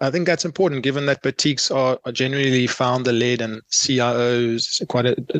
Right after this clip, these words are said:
a, a important role in the business. So I think there's definitely that focus.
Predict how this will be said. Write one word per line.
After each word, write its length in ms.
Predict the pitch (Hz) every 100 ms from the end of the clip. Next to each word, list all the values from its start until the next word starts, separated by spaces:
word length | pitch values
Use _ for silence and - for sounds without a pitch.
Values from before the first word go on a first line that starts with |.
| -
a, 100 | 131
a 20 |
important 560 | 127 113 139 123 123 113
role 200 | 117 123
in 100 | 123
the 60 |
business. 380 | 117 117 120 -
So 120 | -
I 20 | 156
think 260 | 196 - - _ _
there's 140 | 143 127
definitely 400 | 156 190 165 123
that 220 | 139 147
focus. 760 | - 156 156 - 240 - -